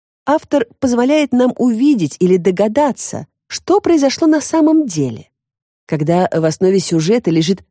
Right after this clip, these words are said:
повествование ненадежного рассказчика, мы, читатели, начинаем понимать, как другие люди видят мир и почему они,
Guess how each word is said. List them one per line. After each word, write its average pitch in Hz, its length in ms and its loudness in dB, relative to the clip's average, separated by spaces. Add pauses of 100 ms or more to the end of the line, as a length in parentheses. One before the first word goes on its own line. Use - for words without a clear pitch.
(120)
повествование 170 880 0
ненадежного 190 800 0
рассказчика, 139 760 -6 (320)
мы, 269 440 2
читатели, 330 640 0 (160)
начинаем 285 460 2
понимать, 233 580 2 (120)
как - 260 -2 (100)
другие 277 640 2
люди 208 320 2
видят 202 340 0
мир 247 360 2
и 180 100 0
почему 214 520 0
они, 196 680 2